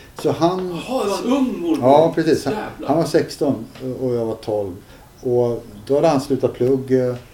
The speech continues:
Speaker 1: och, ja, rökte själv och,
Speaker 2: Ja,
Speaker 1: och
Speaker 2: jag
Speaker 1: sådär.
Speaker 2: förstår.
Speaker 1: Och jag hängde ju på han och hans polare,
Speaker 2: Ja.
Speaker 1: liksom, och,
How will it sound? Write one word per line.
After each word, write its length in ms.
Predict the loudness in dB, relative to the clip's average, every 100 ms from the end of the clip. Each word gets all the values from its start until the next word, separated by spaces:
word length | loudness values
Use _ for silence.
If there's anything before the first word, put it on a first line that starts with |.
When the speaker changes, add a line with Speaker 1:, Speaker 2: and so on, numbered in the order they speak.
| -20 -20 -16 -14 -2
Speaker 1:
och, 200 | 2 2 2 -2 -4 -6
ja, 60 | 2 6
rökte 420 | 6 4 0 -4
själv 560 | -2 -2 -2 -6 -4
och, 60 | 0
Speaker 2:
Ja, 280 | 2 2 0
Speaker 1:
och 80 | -2
Speaker 2:
jag 60 |
Speaker 1:
sådär. 260 | -4 -2 -2
Speaker 2:
förstår. 240 | -4 -6 -12 -16 0
Speaker 1:
Och 120 | 4
jag 200 | 6 6
hängde 300 | 4 0 -2
ju 60 | -2
på 300 | 0 0 0
han 340 | 0 0 0
och 60 | -2
hans 300 | -2 -2 -2
polare, 540 | 0 0 -2 -8 -12 -12 -2
Speaker 2:
Ja. 100 | 0
Speaker 1:
liksom, 460 | 0 -2 -6 -6
och, 160 | -6 -6